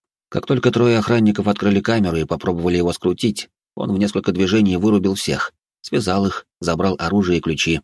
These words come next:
открыл внутренние двери и направился в казематы. Похоже, он искал двоих других сообщников,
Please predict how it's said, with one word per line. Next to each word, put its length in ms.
открыл 360
внутренние 440
двери 260
и 80
направился 500
в 40
казематы. 580
Похоже, 400
он 120
искал 300
двоих 340
других 340
сообщников, 680